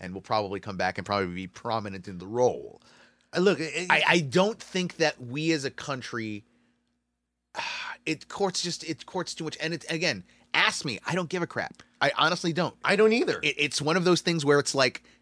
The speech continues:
Speaker 1: these characters should be open to a lot of interpretation. I think that the businesses that own the copyrights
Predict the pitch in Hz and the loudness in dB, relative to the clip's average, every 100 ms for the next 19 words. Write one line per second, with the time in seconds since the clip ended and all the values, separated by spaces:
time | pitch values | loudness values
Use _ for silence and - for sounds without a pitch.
0 | _ 113 127 175 185 170 160 151 151 143 | _ -6 -4 -2 -2 4 4 4 0 0
1 | - 151 156 165 135 143 139 127 131 110 | -2 0 -2 -2 -2 -2 -2 -8 -6 -4
2 | 107 139 147 135 135 139 - 113 104 107 | -2 -2 -2 -4 -4 -4 -6 -6 -6 -8
3 | 107 - - - _ - 117 135 120 120 | -10 -14 -20 -20 _ -2 -2 -2 0 0
4 | 107 95 90 110 120 151 - 151 151 - | 0 -2 -4 -2 -2 -2 -2 -2 -4 -4
5 | 127 151 - 135 127 120 120 120 - - | -4 -4 -2 -2 -2 -2 -2 -2 -6 -8